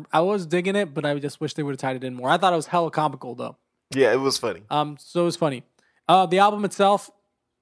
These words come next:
Speaker 1: I'm gonna give it an eight point two five. I don't wanna give it too high. I don't wanna give it too low, but, like,
Speaker 2: <laughs>
Speaker 1: eight two point five. Like, Denzel Curry's on. I wish it was longer,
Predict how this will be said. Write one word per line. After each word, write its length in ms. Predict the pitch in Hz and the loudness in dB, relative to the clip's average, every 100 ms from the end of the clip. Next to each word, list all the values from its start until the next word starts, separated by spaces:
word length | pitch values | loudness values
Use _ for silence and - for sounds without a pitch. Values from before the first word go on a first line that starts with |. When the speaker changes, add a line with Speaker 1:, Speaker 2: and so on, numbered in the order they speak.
| _ _ _ _ _ _ _ _ _ _ _ _ _ _ _ - _ - | _ _ _ _ _ _ _ _ _ _ _ _ _ _ _ -20 _ -12
Speaker 1:
I'm 120 | 190 | -4
gonna 120 | 214 | -2
give 140 | 208 214 | 0 0
it 120 | 190 | -2
an 40 | - | -2
eight 180 | 196 - | -4 -2
point 240 | 190 175 | -6 -6
two 220 | - 202 | -8 -10
five. 460 | 185 - 131 123 190 _ _ - | -6 -2 -2 -2 -8 _ _ -12
I 80 | 156 | -8
don't 100 | 170 | -6
wanna 160 | 180 | -4
give 120 | 180 | -4
it 100 | 180 | -4
too 140 | - 185 | -4 -2
high. 280 | 170 175 170 | 0 0 -2
I 20 | |
don't 100 | 165 | -2
wanna 180 | 165 160 | -2 -2
give 100 | 156 | -2
it 60 | |
too 100 | - | -2
low, 340 | 196 147 147 143 | -2 0 0 0
but, 160 | 151 | -2
like, 200 | 151 160 | -4 -4
Speaker 2:
<laughs> 40 | 170 | -4
Speaker 1:
eight 160 | 190 | -6
two 160 | - 190 | -6 -12
point 300 | 180 170 135 | -6 -6 -4
five. 340 | 160 143 131 - _ _ _ _ _ _ _ _ - | 0 0 -2 -8 _ _ _ _ _ _ _ _ -6
Like, 160 | 185 | -2
Denzel 360 | 160 208 202 208 | 2 4 4 4
Curry's 420 | - 214 214 214 | 4 4 4 4
on. 200 | 202 196 - _ _ _ _ _ _ _ _ _ _ _ _ | 4 4 0 _ _ _ _ _ _ _ _ _ _ _ _
I 100 | 170 | 2
wish 260 | 185 220 - | 2 2 0
it 40 | |
was 220 | 202 160 | 0 -2
longer, 540 | 151 165 165 147 127 | 0 2 2 -2 -8